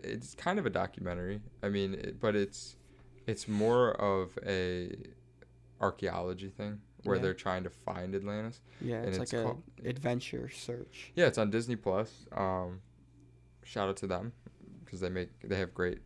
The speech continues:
Speaker 1: educational stuff on National Geographic.
Speaker 2: Yeah.
Speaker 1: Um, and one of the things that I was listening to was called Atlantis Rising, um, and it was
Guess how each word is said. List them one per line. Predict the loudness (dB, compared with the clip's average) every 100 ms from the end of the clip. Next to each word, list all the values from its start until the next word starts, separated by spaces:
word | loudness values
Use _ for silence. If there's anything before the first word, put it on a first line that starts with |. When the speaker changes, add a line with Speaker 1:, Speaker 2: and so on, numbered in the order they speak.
| -6
Speaker 1:
educational | -6 -4 -6 -6 -6
stuff | -6 -6
on | -6
National | -6 -6 -6 -4
Geographic. | -4 -2 -4 -4 -6 -8 -16 -10
Speaker 2:
Yeah. | -4 -2 -2 -4
Speaker 1:
Um, | -6 -12 -20 -20 -20 -4
and | 2
one | 4 4
of |
the | 2
things | 2 2
that | 6 4 4
I | 2 4
was | 4 2
listening | -2 -2 -4
to | -4 -4 -2
was | -2 -4
called | -2 -2 0
Atlantis | -2 0 0 0 -2
Rising, | 0 0 0 -4 -6 -6 -10 -12 -10
um, | -10 -12 -14 -20 -12 -4
and | -2
it | -2
was | -2 -4 -4 -10 -14